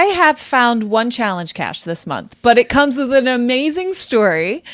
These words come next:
So I'm on my way home from going caching on Monday of this week. And I'm in the airport in Atlanta, um, and all of a sudden, uh, my flight gets a one-hour delay. But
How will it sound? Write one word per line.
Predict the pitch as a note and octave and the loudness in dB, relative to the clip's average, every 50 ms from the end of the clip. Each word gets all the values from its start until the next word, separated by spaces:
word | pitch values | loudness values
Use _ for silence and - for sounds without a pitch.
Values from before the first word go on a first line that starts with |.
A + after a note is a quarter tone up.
| - - - - | -20 -20 -18 -12
So | - - - - C4 A#3+ A#3 A#3 A#3 A#3 A3+ | -10 -6 0 2 4 4 6 4 4 4 4
I'm | - A3+ A3 A3 | 2 2 2 2
on | G#3+ A3+ A3+ | 2 2 2
my | B3 C4+ C4+ | 0 0 0
way | C4+ C#4 C#4 C4+ | 0 0 0 0
home | A#3 B3 A3 A3 A3 A3 A3 A3 | 0 0 0 0 0 -2 -4 -4
from | - A#3 G#3 G3 G3 G#3 G3+ | -2 0 0 0 0 0 0
going | F#3+ G3 F#3+ G3 G3+ G#3 | 2 2 2 2 0 -2
caching | G3+ G3 G3+ F3+ F#3 F#3+ - G#3 G3 G3 G3+ - | -4 0 0 0 0 -2 -4 -6 -8 -6 -8 -6
on | - F#3+ F#3 F#3 F#3+ F#3+ F#3 | -4 -4 -2 -2 -2 -2 -2
Monday | F3+ F3+ F3+ F3+ F#3+ G3+ | -4 -4 -2 -2 -4 -4
of | G#3 G#3 | -4 -4
this | G3+ G#3+ G#3 - - | -6 -6 -6 -6 -6
week. | E3+ D3+ D3+ - - _ _ _ _ _ _ _ _ _ _ _ _ _ _ - - - | -6 -6 -6 -6 -8 _ _ _ _ _ _ _ _ _ _ _ _ _ _ -20 -8 -4
And | A3+ G#3+ G#3 G#3 | -2 0 2 2
I'm | G#3 G#3 | 2 2
in | G#3+ G#3+ | 0 0
the | A3 A#3 - | 0 0 2
airport | - G#3+ G#3+ - - A3+ A3 - | 2 0 0 0 -2 -2 -2 -2
in | B3+ C#4+ | -2 -4
Atlanta, | C#4+ - - G3+ F#3+ F#3+ F#3+ F#3 - F#3+ F#3+ F#3+ F#3 F#3 F#3+ - - - - - - - _ | -4 -4 -4 -4 -4 -4 -6 -6 -4 -2 0 0 0 0 -2 -4 -8 -16 -20 -20 -20 -6 _
um, | G3+ G3 F#3+ F#3 F3+ F3+ F3 F3+ - - | 0 2 4 4 4 2 2 -2 -4 -2
and | - G#3+ G3 G3 G3 F#3+ F#3+ F#3+ F#3+ - | 2 2 4 4 4 4 4 2 0 0
all | - G#3 A3 B3+ | 2 2 4 2
of | B3+ | 2
a | D4 | 0
sudden, | C#4 - - A3 G3+ F#3+ G3+ G3 F#3+ G3 - - | -2 0 2 2 4 4 2 0 -2 -2 -4 -2
uh, | G3 G3 F#3+ F#3+ F#3 F#3 F#3 - - | -2 0 2 2 4 4 2 2 2
my | G3 F#3+ G3 | 0 0 0
flight | - - A3+ G#3+ G#3 - - | 0 0 0 0 0 0 -2
gets | A3 G3 - | -4 -4 -4
a | F#3+ | -4
one-hour | F3+ F3 F#3 F#3 F#3 F#3 F3+ F3+ F3+ F3+ F3+ F3+ F3+ F3 F#3 - _ _ _ _ _ | -4 -4 -4 -4 -2 -2 -2 -2 -2 0 0 0 -2 -2 -6 -12 _ _ _ _ _
delay. | - G3+ F3+ D#3+ A#2+ G#1+ G#1+ - - _ _ _ _ _ - - - _ _ _ | -6 -4 -2 -2 -2 -4 -6 -8 -12 _ _ _ _ _ -20 -20 -20 _ _ _
But | - A3+ A#3 C#4+ D4+ - - | 4 4 6 4 4 0 -6